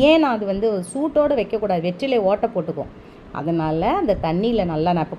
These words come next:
கொஞ்சம் வீடியோ எடுக்கிறதுனால அப்படி அப்படியே நான் எழுதுறதுனால கொஞ்சம் பளிச்சுன்னு வரல. நீங்க முன்னாடியே கூட இதை இந்த மாதிரி வசம்ப சுட்டு இந்த மாதிரி எழுதுனா கூட ரொம்ப நல்லது. இதை மாதிரி எழுதிக்கோங்க.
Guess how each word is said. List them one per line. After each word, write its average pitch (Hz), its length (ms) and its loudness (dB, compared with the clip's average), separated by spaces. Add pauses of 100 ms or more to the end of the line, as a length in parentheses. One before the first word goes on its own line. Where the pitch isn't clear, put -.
கொஞ்சம் 170 280 -2
வீடியோ 269 300 2
எடுக்கிறதுனால 214 480 -2 (160)
அப்படி 208 300 4
அப்படியே 285 300 2
நான் 214 200 0
எழுதுறதுனால 196 640 -2
கொஞ்சம் 277 280 4
பளிச்சுன்னு 220 440 -2
வரல. 175 220 -4 (500)
நீங்க 320 140 6 (100)
முன்னாடியே 311 460 4
கூட 294 100 4 (100)
இதை 254 140 4 (160)
இந்த 208 120 0 (100)
மாதிரி 233 180 0 (300)
வசம்ப 220 280 -2 (140)
சுட்டு 302 320 -4 (500)
இந்த 202 180 0
மாதிரி 208 200 0 (100)
எழுதுனா 202 400 0
கூட 214 240 -2
ரொம்ப 208 300 0 (120)
நல்லது. 170 320 0
இதை 156 180 -4
மாதிரி 185 240 0
எழுதிக்கோங்க. 156 480 -4